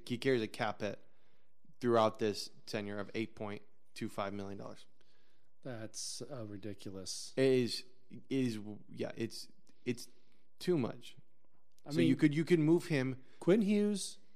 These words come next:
Speaker 2: okay,
Speaker 1: Yeah,
Speaker 2: I
Speaker 1: Quinn
Speaker 2: can
Speaker 1: Hughes
Speaker 2: see
Speaker 1: makes
Speaker 2: that.
Speaker 1: sense for
Speaker 2: I can see that. He's twenty-two.
Speaker 1: Yeah,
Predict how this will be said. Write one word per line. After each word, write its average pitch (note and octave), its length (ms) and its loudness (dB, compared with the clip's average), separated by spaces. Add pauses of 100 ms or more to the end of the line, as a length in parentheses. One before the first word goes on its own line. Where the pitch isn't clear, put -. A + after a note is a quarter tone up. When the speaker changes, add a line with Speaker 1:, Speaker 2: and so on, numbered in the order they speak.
(180)
Speaker 2:
okay, C#3 400 0
Speaker 1:
Yeah, B2+ 240 2
Speaker 2:
I D#3 60 -4
Speaker 1:
Quinn E3 140 6
Speaker 2:
can D#3 60 4
Speaker 1:
Hughes D#3+ 140 8
Speaker 2:
see D4+ 80 8
Speaker 1:
makes - 200 6
Speaker 2:
that. - 40 -4
Speaker 1:
sense B2 340 2
for A2 240 2
Speaker 2:
I - 40 2
can G3+ 140 2
see B3 160 2
that. E3+ 140 4
He's D3 160 2
twenty-two. F#3+ 640 0
Speaker 1:
Yeah, A2+ 260 2